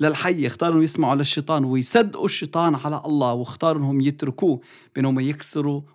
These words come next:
وصيته ويبعدوا عنه، والنتيجة كانت موت أبدي وخطية بتنتقل من جيل لجيل وشر وعدوان تجاه بعضنا البعض وتجاه الله. لكن في داخلنا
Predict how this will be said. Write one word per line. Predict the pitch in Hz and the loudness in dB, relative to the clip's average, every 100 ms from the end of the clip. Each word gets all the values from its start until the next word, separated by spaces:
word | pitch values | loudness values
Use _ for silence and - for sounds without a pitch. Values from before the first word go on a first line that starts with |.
| - | -2
وصيته | 147 156 - 170 143 107 110 _ _ _ _ _ | 0 0 -2 -4 -6 -10 -10 _ _ _ _ _
ويبعدوا | 131 131 139 123 127 | 2 4 2 -2 -4
عنه، | 120 117 113 110 _ _ _ _ _ | -6 -6 -8 -10 _ _ _ _ _
والنتيجة | 135 123 131 185 180 156 | 0 0 0 -2 -2 -4
كانت | 143 139 127 - | -4 -4 -6 0
موت | 135 156 170 160 - - | 6 6 6 4 0 0
أبدي | 160 139 120 113 139 | 2 2 -2 -2 0
وخطية | 147 175 175 240 196 123 | 2 2 2 4 4 2
بتنتقل | - 117 - 190 190 156 127 | 0 -2 4 2 4 0 0
من | 123 120 | 2 0
جيل | 123 190 185 160 | 0 0 0 -2
لجيل | 147 135 180 143 127 | -4 -2 -2 -2 -2
وشر | 139 214 220 185 | 0 4 4 4
وعدوان | 151 120 139 147 180 135 120 | -2 -2 -2 2 4 4 0
تجاه | 123 143 | 0 0
بعضنا | 131 131 139 147 147 | 0 0 -2 0 0
البعض | 135 135 123 127 | 0 -4 -6 -10
وتجاه | 123 113 139 127 | -10 -10 -10 -8
الله. | 123 117 117 _ _ _ _ _ _ _ 135 | -8 -8 -10 _ _ _ _ _ _ _ -2
لكن | 147 151 139 | 0 0 -2
في | - 175 | -2 -6
داخلنا | 170 156 - 156 120 110 | -4 -4 -4 -4 -4 -6